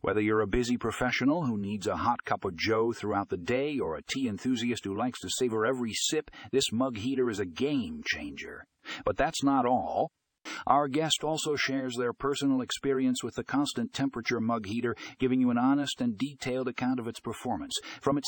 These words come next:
sleek design to its user-friendly interface, they leave no stone unturned in their review. So if you're tired of constantly reheating your drinks or settling for cold sips,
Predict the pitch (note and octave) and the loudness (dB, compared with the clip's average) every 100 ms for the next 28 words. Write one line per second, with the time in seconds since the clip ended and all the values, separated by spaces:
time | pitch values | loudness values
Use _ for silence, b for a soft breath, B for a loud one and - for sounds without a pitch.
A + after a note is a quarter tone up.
0 | - D#3+ D3+ - B2 A2 D3+ C#3 A#2+ G#2 | -4 -6 -8 -6 -6 -2 0 0 0 -2
1 | - C#3+ D3 G2 D2+ - - - D3 D3 | -4 -6 -6 -8 -10 -14 -8 -2 -2 -2
2 | B2+ B2 D#3+ B2+ - F#2+ B2 A#2 A#2 C3+ | -4 -4 -6 -6 -8 -8 -6 -6 -4 -4
3 | A2+ C#3 D3 - - C#3+ C#3 C#3 C3 - | -2 -2 -2 -4 -4 0 2 2 0 -4
4 | C#3+ B2+ G2+ G2 A2 A#2 A2 G2+ C3+ B2+ | -4 -2 -2 -4 -4 -4 -4 -2 -2 -2
5 | - _ _ _ _ - F2+ F#2 F#2+ - | -6 _ _ _ _ -4 -2 0 -2 -2
6 | G2 - F#2 G2+ A2 F#2 - A2+ A#2 G2+ | -4 -2 0 0 0 -2 -2 -2 -2 -4
7 | F#2 F2 F2+ A2+ F2+ A2 G#2 F2+ E2+ D#2+ | -6 -6 -4 -4 -4 -4 -2 -2 -4 -2
8 | F#2 B2 B2 F2+ D#2+ - A#2 A2+ G#2 F#2 | 0 0 -2 -4 -4 -2 -2 -2 -4 -4
9 | F2 D#2+ A#2 A#2 F#2 - B2 B2+ | -4 -2 0 -2 -4 -6 -6 -6